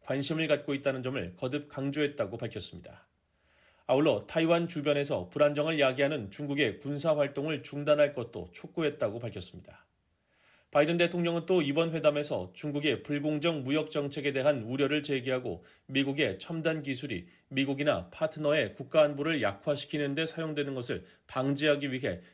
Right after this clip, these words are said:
필요한 조치를 계속해 나갈 것이라는 점도 분명히 했습니다. 이어 민간 핵심 인프라를 겨냥하고 미국인의 안전과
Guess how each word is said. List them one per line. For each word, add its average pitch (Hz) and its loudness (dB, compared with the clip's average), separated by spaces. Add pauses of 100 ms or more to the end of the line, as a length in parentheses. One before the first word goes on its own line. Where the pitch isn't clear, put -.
필요한 165 2
조치를 127 -2
계속해 143 0
나갈 143 6
것이라는 139 -2
점도 123 -4
분명히 135 -2
했습니다. 92 -12 (800)
이어 135 4
민간 135 0
핵심 175 -2
인프라를 143 0
겨냥하고 131 -4 (200)
미국인의 143 2
안전과 135 0